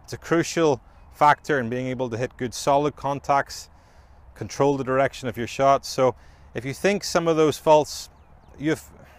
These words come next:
some fault anywhere within, uh, what I've talked about, try to picture yourself throwing a frisbee left-handed, take that feeling into your swing and see what happens.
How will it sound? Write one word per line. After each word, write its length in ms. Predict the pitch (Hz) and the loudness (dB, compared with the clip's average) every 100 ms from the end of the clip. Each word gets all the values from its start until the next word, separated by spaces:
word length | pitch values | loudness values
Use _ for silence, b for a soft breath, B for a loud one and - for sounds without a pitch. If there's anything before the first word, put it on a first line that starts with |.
| - | -20
some 240 | - 151 139 | -8 -8 -2
fault 380 | 170 165 151 - - | 2 2 2 -6 -16
anywhere 420 | 127 156 156 160 156 | -10 -6 0 2 4
within, 460 | 151 160 151 147 | 2 0 -2 0
uh, 180 | 143 135 | 2 2
what 180 | 131 147 | 2 4
I've 140 | 143 | 4
talked 300 | - 156 - | 6 4 4
about, 260 | 160 170 180 - - b b b b b _ | 4 6 4 -2 -20 b b b b b _
try 160 | - 170 | 0 4
to 100 | 165 | 4
picture 380 | - 180 - 180 | 2 -2 0 0
yourself 420 | 160 - 165 139 | 0 4 4 4
throwing 240 | 160 147 | 0 0
a 60 | 131 | 0
frisbee 360 | - 151 117 143 | -2 -4 -2 0
left-handed, 680 | 139 123 151 151 156 156 - - _ - - - - - | 0 0 -2 -2 0 -2 -4 -20 _ -20 -20 -20 -20 -8
take 200 | - 185 | -4 2
that 180 | 165 151 | 2 2
feeling 300 | - 143 143 | 0 -2 -2
into 180 | 135 131 | -4 -4
your 100 | 123 | -6
swing 380 | - 143 143 120 - b b b b b | -4 -4 -4 -10 -18 b b b b b
and 80 | 113 | -14
see 180 | - 143 | -6 -4
what 140 | 131 | 0
happens. 500 | 127 131 92 85 - | 2 0 -2 -12 -16